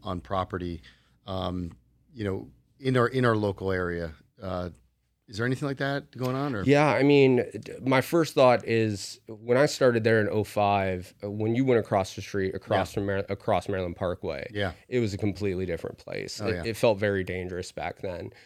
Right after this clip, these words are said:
Speaker 2: Now U N L V owns a lot of the other side of the street on Maryland Parkway.
Speaker 1: Oh, does
Speaker 2: And
Speaker 1: it?
Speaker 2: we've s-,
Speaker 1: Okay.
Speaker 2: yeah, and we've started making it just a lot nicer in regards to aesthetics and businesses.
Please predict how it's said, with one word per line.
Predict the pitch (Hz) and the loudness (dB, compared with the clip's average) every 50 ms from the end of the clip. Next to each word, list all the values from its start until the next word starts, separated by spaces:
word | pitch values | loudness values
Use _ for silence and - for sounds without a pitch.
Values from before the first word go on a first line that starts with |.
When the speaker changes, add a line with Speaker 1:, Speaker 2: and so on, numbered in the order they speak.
| _ _ _ _ | _ _ _ _
Speaker 2:
Now | - 107 117 123 131 139 135 131 123 117 107 95 | -8 -2 2 2 4 4 4 4 4 4 2 0
U | 104 117 113 | -2 0 0
N | 110 107 | 2 2
L | 101 98 | 0 0
V | 92 104 104 101 101 - | -2 -2 -2 -2 -2 -2
owns | 101 101 98 92 101 | -2 -4 -2 -4 -4
a | |
lot | 98 98 92 95 98 | -2 -2 0 0 -2
of | 98 92 | -4 -4
the | 90 90 90 85 85 - - _ | -6 -6 -6 -6 -8 -10 -10 _
other | - 104 101 98 | -6 -4 -4 -4
side | - - 110 92 95 92 | -2 -2 -2 -2 -2 -2
of | 92 87 | -6 -8
the | 78 | -10
street | - - - - 104 101 98 - - | -12 -12 -8 -4 -4 -4 -4 -4 -6
on | 90 92 90 | -6 -6 -6
Maryland | 90 90 87 90 92 87 85 | -6 -6 -6 -6 -8 -8 -10
Parkway. | - 87 80 76 - _ 98 92 87 87 | -10 -10 -10 -10 -12 _ -10 -8 -4 0
Speaker 1:
Oh, | 107 107 | 0 0
does | 98 98 104 104 107 | 2 2 0 2 2
Speaker 2:
And | 110 | 2
Speaker 1:
it? | 110 | 2
Speaker 2:
we've | 107 104 | 0 0
s-, | 101 - | -2 -2
Speaker 1:
Okay. | 101 95 - - - | -2 -4 -4 -6 -10
Speaker 2:
yeah, | 104 104 110 110 104 107 107 | -4 -2 0 2 4 4 4
and | 110 113 | 4 4
we've | 117 113 110 | 2 0 -2
started | - - 131 127 113 107 | 0 2 2 2 2 2
making | 107 104 104 101 - 107 101 | 0 -2 -2 -2 -2 -2 -2
it | 101 95 95 - - - - _ _ _ _ | -2 -4 -6 -8 -14 -20 -20 _ _ _ _
just | 107 - - | -12 -4 -2
a | 117 | 0
lot | 107 107 104 101 98 | 2 2 2 0 0
nicer | 98 104 101 104 101 98 - - 104 101 98 | -2 -2 -2 -2 -2 -4 -4 -4 -2 -2 -2
in | 98 | -2
regards | 98 98 92 101 95 90 90 90 87 - - | -4 -4 -4 -4 -4 -4 -4 -6 -8 -12 -12
to | - - 92 87 90 - - | -8 -8 -6 -6 -6 -8 -8
aesthetics | 87 85 - - - 120 113 110 107 110 107 104 - - - - | -10 -10 -12 -6 -2 0 0 2 2 2 0 0 -4 -6 -8 -8
and | 95 92 | -8 -6
businesses. | 92 104 101 95 104 104 101 - - - 104 98 98 98 92 - | -4 -4 -4 -4 -2 -4 -4 -4 -4 -4 -2 -2 -2 -2 -4 -8